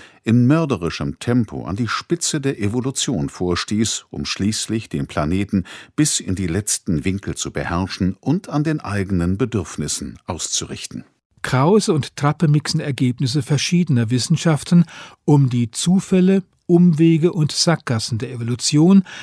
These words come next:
Speaker 2: seit den frühen Menschenaffen nachzuzeichnen. Krause bezieht sich dabei hauptsächlich auf sein Fachgebiet der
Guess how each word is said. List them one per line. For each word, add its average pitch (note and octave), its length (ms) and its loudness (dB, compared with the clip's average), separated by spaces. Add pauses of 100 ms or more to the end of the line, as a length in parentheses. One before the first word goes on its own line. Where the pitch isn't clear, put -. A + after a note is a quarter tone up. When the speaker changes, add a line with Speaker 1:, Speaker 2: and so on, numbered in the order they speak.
(120)
Speaker 2:
seit A#2+ 460 -2
den A2+ 140 0
frühen F3 340 4
Menschenaffen C#3 600 0
nachzuzeichnen. A#2 880 -2 (540)
Krause F3+ 460 4
bezieht E3+ 420 0
sich - 140 -2
dabei B2+ 300 0
hauptsächlich B2+ 760 -2
auf A#2 100 -4
sein A#2+ 220 0
Fachgebiet - 760 -4
der E3 120 0